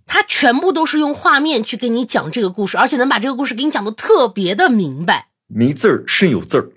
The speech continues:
Speaker 2: 你知道吧？
Speaker 1: 哦，这种感觉就是好像你在看一个默片儿。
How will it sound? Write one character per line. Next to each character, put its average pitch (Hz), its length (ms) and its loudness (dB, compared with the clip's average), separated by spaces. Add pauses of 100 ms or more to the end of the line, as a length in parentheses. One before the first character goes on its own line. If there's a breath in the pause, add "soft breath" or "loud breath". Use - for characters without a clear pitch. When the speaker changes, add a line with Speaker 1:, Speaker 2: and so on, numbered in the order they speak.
(120)
Speaker 2:
你 92 80 -8
知 95 40 -4
道 80 100 0
吧？ - 220 -4
Speaker 1:
哦， 294 160 0
这 523 160 2
种 311 140 2
感 277 120 2
觉 208 120 0
就 339 100 0
是 269 340 -4
好 277 180 0
像 403 180 4
你 269 60 4
在 339 100 2
看 440 240 -4
一 - 20 0
个 381 120 0
默 381 500 2
片 - 260 -4
儿。 190 240 0